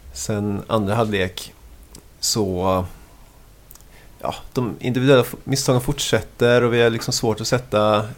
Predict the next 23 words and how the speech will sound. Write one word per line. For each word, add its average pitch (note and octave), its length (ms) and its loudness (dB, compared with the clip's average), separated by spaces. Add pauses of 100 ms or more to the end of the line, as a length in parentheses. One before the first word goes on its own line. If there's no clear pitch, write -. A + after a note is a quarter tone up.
(140)
pressspelet G#2+ 640 0
helt - 640 -2
ut A2+ 600 -4 (160)
och G#2+ 420 2
de G#2+ 240 0
är A2 60 2
väldigt G#2+ 180 0
skickliga - 340 -6
på G#2 120 -2
omställningarna G2 640 -2
också, - 280 -6
så - 140 -2
att - 260 -8 (960)
det B2+ 220 -8
blir, A#2+ 500 4
eh, A#2 60 2
mycket C3+ 340 0
lycka A2 220 0
till A2+ 260 2
fotboll B2+ 500 2
känns G2 360 2
det - 60 -6
som. F#2 360 -2